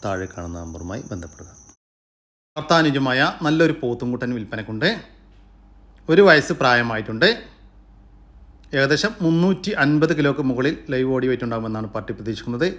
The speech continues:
ഏകദേശം ഒരു നൂറ്റി എൺപത് കിലോ ഒക്കെ ഇറച്ചിയും പ്രതീക്ഷിക്കാം. നല്ല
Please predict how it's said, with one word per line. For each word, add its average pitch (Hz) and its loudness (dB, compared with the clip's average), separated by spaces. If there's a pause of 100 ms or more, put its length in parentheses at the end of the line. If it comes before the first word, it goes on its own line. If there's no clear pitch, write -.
(100)
ഏകദേശം 120 -6
ഒരു 127 -4 (100)
നൂറ്റി 123 -4 (160)
എൺപത് 123 0
കിലോ 120 0
ഒക്കെ 123 -4
ഇറച്ചിയും 127 -6
പ്രതീക്ഷിക്കാം. 104 -4 (1300)
നല്ല 123 -2